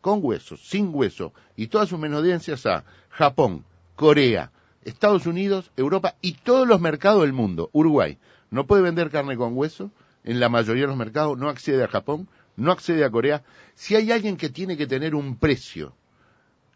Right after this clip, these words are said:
mejor que el uruguayo para el ganado por la exportación, es Australia. Y esto es indiscutible. Ahora, cuando a nosotros se nos dice que estamos manejando el precio del mercado, en Australia,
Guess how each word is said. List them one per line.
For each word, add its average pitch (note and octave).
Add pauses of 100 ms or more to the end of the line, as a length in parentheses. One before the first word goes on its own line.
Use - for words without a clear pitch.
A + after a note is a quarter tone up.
(240)
mejor C3+
que D#3
el C3
uruguayo B2 (180)
para G2+
el F#2+
ganado A#2+ (500)
por G2+
la F2+
exportación, D3 (460)
es -
Australia. D#2+ (260)
Y A#2
esto D#3
es D3+
indiscutible. B2+ (560)
Ahora, B2 (600)
cuando B2
a -
nosotros E3+
se F#3
nos E3
dice C3
que -
estamos F3+
manejando D#3
el C3+
precio D3+
del C#3+
mercado, B2 (680)
en E3
Australia, D#3